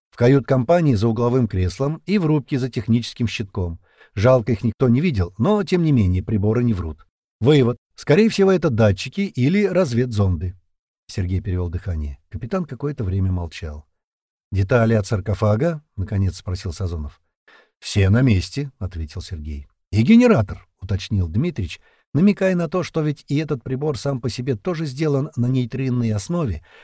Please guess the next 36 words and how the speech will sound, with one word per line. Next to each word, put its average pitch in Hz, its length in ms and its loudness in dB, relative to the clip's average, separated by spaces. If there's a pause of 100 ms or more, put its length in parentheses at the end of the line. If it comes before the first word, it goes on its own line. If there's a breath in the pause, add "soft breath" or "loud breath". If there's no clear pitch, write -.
а 110 120 4
значит, 202 420 2
может 143 300 -2
превращаться 160 680 -6
во 156 100 -8
что 110 200 -6
угодно. 80 480 -6 (380)
«И 92 140 0
генератор», — 101 760 2 (120)
подтвердил 82 460 -10
Сергей. 73 420 -10 (580)
«А 101 100 2
их 160 160 4
суммарная 185 500 4
масса 110 540 0 (420)
не 92 120 0
совпадает 120 640 2
с - 80 -10
массой 117 360 0
полусфер, 131 640 -4 (340 soft breath)
так 214 200 0
что - 160 2
не 196 120 4
похоже, 156 540 0 (100)
будто 139 320 0
это 135 200 2
наши 143 320 0
нейтринные 131 680 0
предметы 120 600 -2
на 113 140 0
какое-то 160 400 -2
время 147 320 -2
видоизменились. 110 880 -2
Это 190 340 -4
что-то 127 480 -4
другое». 90 580 -4